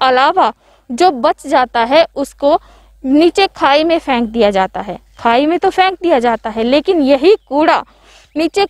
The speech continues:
खड्ड से होते हुए खाई में वन विभाग की भूमि से होते हुए फिर लोगों के घरों तक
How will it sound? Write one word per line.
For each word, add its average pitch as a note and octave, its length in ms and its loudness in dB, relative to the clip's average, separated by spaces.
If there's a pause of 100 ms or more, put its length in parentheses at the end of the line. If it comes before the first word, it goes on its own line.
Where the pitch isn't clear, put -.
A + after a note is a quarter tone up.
खड्ड E4 220 2
से F#4 180 -2
होते C#4+ 340 0
हुए D#4+ 300 2 (100)
खाई D4+ 300 0
में F#4+ 200 -4 (400)
वन E4+ 200 2
विभाग F4+ 460 2
की G4+ 100 -2
भूमि E4 360 -2
से F#4+ 140 -2
होते D#4 320 0
हुए D#4+ 280 2
फिर A4 320 0
लोगों F4+ 360 2
के E4+ 160 -4
घरों D#4 320 2
तक D4 180 -4